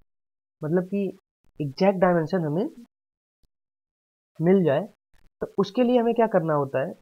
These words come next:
अगर आप बात करें चाहे वो laboring skill की, चाहे आप बात करें object के जो आपका, अ, manufacturing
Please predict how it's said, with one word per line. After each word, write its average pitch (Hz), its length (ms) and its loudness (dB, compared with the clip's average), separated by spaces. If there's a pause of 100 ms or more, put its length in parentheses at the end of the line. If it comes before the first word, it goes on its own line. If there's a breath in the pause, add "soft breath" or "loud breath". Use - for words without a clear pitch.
(360)
अगर 175 200 2
आप 170 100 2
बात 165 280 0
करें 170 160 -4
चाहे 160 240 -8
वो 170 320 -6 (720)
laboring 151 440 2
skill 208 280 -2
की, 240 240 -8 (920)
चाहे 165 180 -2
आप 185 140 4
बात 170 300 4
करें 190 260 0 (1040)
object 160 480 0
के 196 120 2 (2000)
जो 143 100 0
आपका, 143 280 2
अ, 135 640 0 (760)
manufacturing 170 640 0